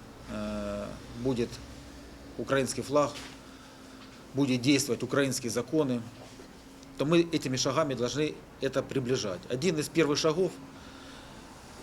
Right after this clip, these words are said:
который мы предлагаем сейчас и на рассмотрение,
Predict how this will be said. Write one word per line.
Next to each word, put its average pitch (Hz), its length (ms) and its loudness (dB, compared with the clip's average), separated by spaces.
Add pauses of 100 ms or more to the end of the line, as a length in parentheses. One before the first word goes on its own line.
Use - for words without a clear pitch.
(140)
который 143 320 6
мы 143 80 2
предлагаем 139 540 4
сейчас - 500 -2 (260)
и 127 200 2
на 127 120 4
рассмотрение, 131 760 2